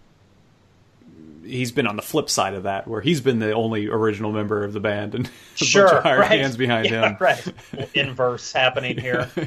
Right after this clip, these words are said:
Speaker 1: yeah.
Speaker 2: Yeah. You know, I wanna talk about their sound for a minute. Um, Levi had mentioned, you know, the nineteen fifties, early sixties influence, which I'm glad he did because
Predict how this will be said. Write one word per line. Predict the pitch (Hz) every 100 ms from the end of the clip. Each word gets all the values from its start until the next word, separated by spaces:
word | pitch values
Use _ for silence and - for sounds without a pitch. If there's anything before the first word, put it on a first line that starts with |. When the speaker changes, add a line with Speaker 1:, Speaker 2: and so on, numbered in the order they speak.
| -
Speaker 1:
yeah. | 165 - 131
Speaker 2:
Yeah. | 135 120 110 - - - - - -
You | 285
know, | 415 - _ -
I |
wanna | 247 403
talk | - 349
about | 254 196
their | 127
sound | - 143 127 131 127
for | 117 101
a |
minute. | 101 98 98 98 117
Um, | 107 104 -
Levi | 131 196 370 339 247
had | 147 131
mentioned, | 123 - 123 110 104 -
you | 135
know, | 113
the | 110
nineteen | 131 135 - 127 101
fifties, | - 123 - 107 98 - - - - -
early | 131 120 113
sixties | - 120 - 117 104
influence, | 113 107 110 101 92 90 - -
which | 113 110 -
I'm | 120
glad | 113 131 120
he | 107
did | 113 104 95
because | 104 98 98